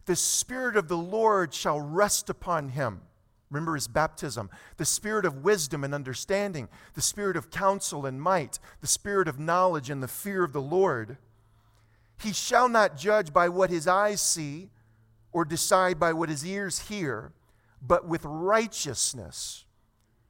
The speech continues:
he shall judge for the poor and decide with equity for the oppressed of the earth. He shall strike the earth with the rod of his,"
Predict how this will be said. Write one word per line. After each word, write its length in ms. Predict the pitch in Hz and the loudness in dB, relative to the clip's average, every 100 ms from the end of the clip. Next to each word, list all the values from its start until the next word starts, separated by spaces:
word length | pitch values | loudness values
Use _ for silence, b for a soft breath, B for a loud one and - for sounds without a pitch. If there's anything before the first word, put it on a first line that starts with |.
| _ _ _ _ - | _ _ _ _ -10
he 180 | 190 | -6
shall 260 | 190 - 156 | -2 0 0
judge 800 | 123 127 196 208 175 151 - - _ _ _ _ _ | -2 6 8 8 4 -10 -12 -16 _ _ _ _ _
for 160 | - | -10
the 100 | 160 | -6
poor 580 | 127 - 214 147 80 - _ _ _ _ _ _ _ _ _ _ _ - | -6 -6 -2 -2 -2 -10 _ _ _ _ _ _ _ _ _ _ _ -8
and 140 | 151 | -6
decide 480 | 147 147 - 202 190 | -2 0 6 6 6
with 220 | 151 151 - | 4 -6 -2
equity 580 | 208 220 - 156 131 101 - _ _ _ | 0 0 -4 -10 -8 -12 -16 _ _ _
for 160 | 180 | -8
the 120 | 165 185 | -6 -4
oppressed 600 | 175 - - 196 190 - | -4 -6 -4 -2 -2 -6
of 100 | 175 | -8
the 160 | 175 | -6
earth. 460 | 190 190 143 - - _ _ _ _ _ _ _ _ _ _ _ _ _ | -6 -6 -10 -20 -20 _ _ _ _ _ _ _ _ _ _ _ _ _
He 100 | 208 | -6
shall 220 | - 185 | 2 2
strike 460 | - - 220 220 - | 2 -2 0 0 -2
the 160 | 196 | -6
earth 300 | 202 208 180 | 2 2 2
with 160 | 165 - | -6 -8
the 80 | 170 | -8
rod 360 | 143 175 190 | 0 4 4
of 120 | 185 - | 2 -2
his," 480 | 160 127 - - | -2 0 0 -2